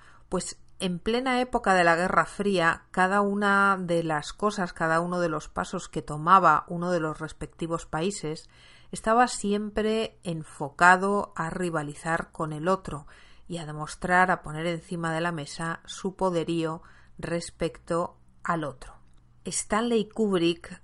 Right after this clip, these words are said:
había dado a luz dos mil uno, una odisea en el espacio,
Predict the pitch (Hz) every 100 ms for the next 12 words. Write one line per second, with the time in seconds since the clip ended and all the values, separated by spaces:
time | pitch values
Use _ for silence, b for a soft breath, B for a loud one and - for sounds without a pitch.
0 | _ 175 170 185 196 202 196 - 180 170
1 | 180 190 175 165 170 175 - - 165 170
2 | 165 - 175 180 180 180 160 156 - 180
3 | 185 180 165 - 170 165 160 156 151 151
4 | - - 214 - 139 151